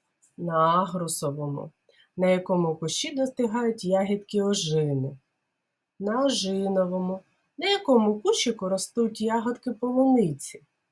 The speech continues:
На полуничному. На якому кущі росте чорниця? На чорничному.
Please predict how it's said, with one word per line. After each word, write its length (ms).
На 160
полуничному. 1160
На 100
якому 480
кущі 400
росте 380
чорниця? 800
На 200
чорничному. 1040